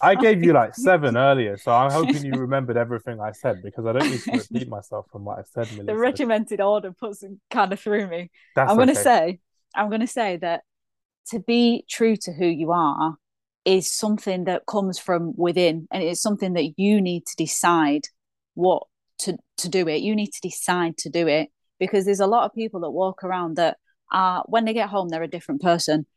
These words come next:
Speaker 2: when they go to work, they're a completely different person and their walls come up. And if you can find a way to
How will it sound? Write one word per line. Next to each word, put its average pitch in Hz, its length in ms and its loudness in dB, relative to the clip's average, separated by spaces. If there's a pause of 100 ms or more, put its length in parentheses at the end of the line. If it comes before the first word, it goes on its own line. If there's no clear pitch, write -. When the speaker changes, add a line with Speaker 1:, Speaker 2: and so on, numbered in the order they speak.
(160)
Speaker 2:
when 190 80 4
they 190 80 4
go 185 300 4
to 190 100 0
work, 165 280 4
they're 156 200 -2
a - 100 -8
completely 160 420 -2
different 156 300 -4
person 160 300 4
and 165 100 4
their 160 120 6
walls 175 440 2
come 160 140 -10
up. 151 220 -4 (600)
And 190 280 -2
if 233 200 0
you 247 200 2
can 240 160 0
find 233 280 -2
a 220 60 0
way 185 400 0
to - 100 -12